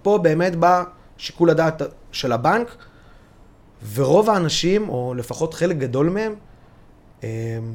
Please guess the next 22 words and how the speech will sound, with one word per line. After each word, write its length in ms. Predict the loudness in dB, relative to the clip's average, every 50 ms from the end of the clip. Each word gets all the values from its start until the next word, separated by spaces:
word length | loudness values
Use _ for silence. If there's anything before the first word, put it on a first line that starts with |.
| -14 -18 -20 -20 -20 -12 -4
תולה 280 | 0 2 4 6 6 6
את 100 | 4 2
התקוות 400 | -2 -4 -4 0 2 2 2 2
שלו 180 | 2 2 2
בבנק, 300 | 2 2 0 0 -2 -2 -6 -12 -20 -20 -14 -12
ופה 420 | -12 -12 -12 -4 0 0 2 2 2 0
מתחילה 340 | -2 -2 -2 0 2 2
הטעות. 480 | 2 2 0 0 2 2 0 -2 -6 -12 -20 -20 -20 -20 -20 -20 _ -10
הוא 100 | -6 -2
סומך 280 | -2 -2 0 0 0
על 60 | 0
הבנקאי 400 | 0 2 0 -2 -2 -2 -2 -2
שיטפל 420 | -4 -6 -8 -8 -8 -8 -6 -6 -8
בזה. 240 | -8 -8 -12 -14 -16 -20 -20 -20 -20 -20 -20 -16 -12
הוא 80 | -10
סומך 320 | -8 -6 -4 -4 -2 -2 0
על 60 | 0
הבנקאי 340 | 0 -2 -2 -2 -2 -2 -2
שיודיע 520 | -2 -2 -2 -2 -2 -2 -2 0 2 2
לו 140 | 2 0 -2
כשהוא 200 | -2 -4 -4 -4
חורג. 320 | -2 -4 -4 -4 -4 -6